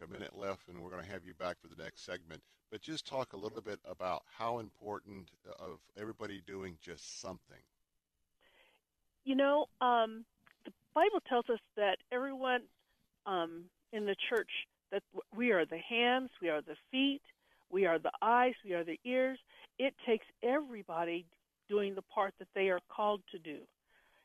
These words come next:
Speaker 2: And so if everybody does a little bit, then it makes the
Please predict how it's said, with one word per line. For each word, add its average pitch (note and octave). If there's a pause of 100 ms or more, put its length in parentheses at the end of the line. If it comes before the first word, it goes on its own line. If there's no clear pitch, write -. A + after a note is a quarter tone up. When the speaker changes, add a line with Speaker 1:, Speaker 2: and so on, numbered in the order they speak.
(140)
Speaker 2:
And G#3 (100)
so G#3
if G#3 (100)
everybody B3
does G#3+
a G3
little B3+
bit, D#4+ (560)
then A3
it B3
makes A3 (140)
the G3